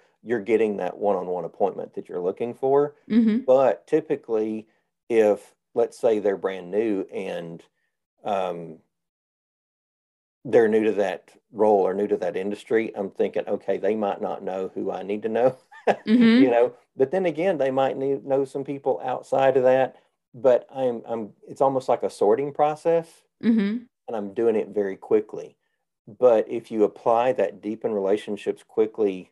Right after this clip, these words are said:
Speaker 1: concept, uh, I'll t-, <laughs> I'll share this with you. The fastest I've ever gotten was criminal history within fifteen minutes.
Speaker 2: <gasps>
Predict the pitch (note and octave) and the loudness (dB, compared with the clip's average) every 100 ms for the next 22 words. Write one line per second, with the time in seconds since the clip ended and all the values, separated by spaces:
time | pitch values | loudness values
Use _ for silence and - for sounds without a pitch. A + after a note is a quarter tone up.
0 | _ _ _ - C3 C#3 D3+ C#3 F2 D2 | _ _ _ -8 -2 -2 -2 -4 -4 -4
1 | E2 - _ _ _ _ _ _ A2+ G#2 | -6 -10 _ _ _ _ _ _ -2 0
2 | G2 - - A#2 - - - - _ - | 0 -2 -2 -4 -4 -20 -20 -20 _ -4
3 | C3 D3+ A#2+ A2 A2+ G#2 G2 F#2+ - G2+ | -2 2 4 4 2 0 -4 -4 -4 -8
4 | - A2+ B2 D3+ - - - A2+ G#2+ A#2 | -2 2 2 0 -4 -6 -4 -2 0 2
5 | A2+ G#2 G2+ G2 - F#2+ G2 _ _ _ | 2 2 2 0 -4 -12 -14 _ _ _
6 | _ G2+ - - B2+ C3 C#3 C3+ B2+ A#2 | _ -8 -8 -4 0 2 0 -2 -4 -6
7 | - G#2+ G2+ G2 F2+ F2 G2 - G2 F2 | -4 -2 0 -2 -4 -6 -8 -6 -6 -6
8 | D#2+ - _ _ - D4 C4 | -10 -12 _ _ -10 -6 -6